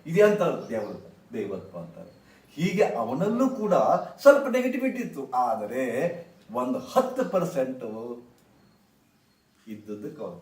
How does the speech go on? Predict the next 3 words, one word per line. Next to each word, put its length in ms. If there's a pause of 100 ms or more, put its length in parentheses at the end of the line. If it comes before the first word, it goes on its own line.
ದೇವ್ರ. 280 (1600)
ಇನ್ನ 220
ರಾವಣ, 680